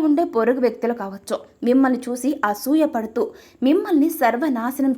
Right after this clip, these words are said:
చేయాలని చూస్తున్నారు. అలాగే మీ యొక్క ఎదుగుదలను చూసి మీ ఇంటి చుట్టుప్రక్కల వ్యక్తులు మీరు ఎప్పుడు నాశనం అవుతారా,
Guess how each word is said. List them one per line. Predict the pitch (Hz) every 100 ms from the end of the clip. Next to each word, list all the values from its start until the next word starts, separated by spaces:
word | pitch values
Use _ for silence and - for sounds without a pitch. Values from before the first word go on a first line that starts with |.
| 240
చేయాలని | 208 202 247 269
చూస్తున్నారు. | 214 - 190 196 202 - - - - 226
అలాగే | 254 285 262 277 247
మీ | 240
యొక్క | 240 202
ఎదుగుదలను | 208 247 247 226 214
చూసి | 208 202 285
మీ | 254 240
ఇంటి | 277 330 233
చుట్టుప్రక్కల | 240 302 294 277 233 214
వ్యక్తులు | - 220 277 - - - 240
మీరు | 269 370 381 208 226
ఎప్పుడు | 339 330 214
నాశనం | 214 269 269 220
అవుతారా, | 196 220 214 233